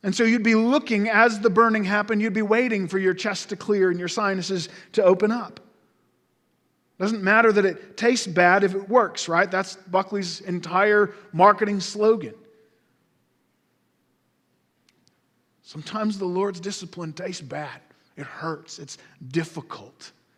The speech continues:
But we know him. We ought to trust him implicitly. And we ought to be looking for his blessing as it comes through it. Man, so clear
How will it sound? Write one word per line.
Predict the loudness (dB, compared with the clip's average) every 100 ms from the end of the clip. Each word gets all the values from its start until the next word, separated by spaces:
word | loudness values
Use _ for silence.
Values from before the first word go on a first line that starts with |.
| _ _ _ _ _ _ _ _ _ _ _ _
But | -12
we | -8
know | -8 -8
him. | -14 -20 _ _ _ _ _ _ _ _ _ _ _ _
We | -4
ought | -2 -2
to | 0 -2 -2 -14 -16
trust | -8 -6 -6 -8 -10 -16
him | -8 -6 -8 -10
implicitly. | -12 -12 -16 -14 -14 -18 -20 -20 -20 _ _ _ _
And | -10
we | -6
ought | -6 -6
to |
be | -4
looking | -2 -2 -4 -6 -8
for | -8 -6 -6
his | -2 -2 -2 -10 -20 -10
blessing | -6 -6 -6 -10 -10
as | -10 -12
it | -12
comes | -12 -12 -12 -14 -18 _ _ _
through | -16 -10 -10
it. | -10 -20 _ _ _ _ _ _ _ _ _ _ _ _ _ _ _ _ _ -16
Man, | -16 -16 _ _ _ _ _ _ _ _ _ _ _ _ _ -18
so | -10 -4 -4
clear | -4 -8 -8 -8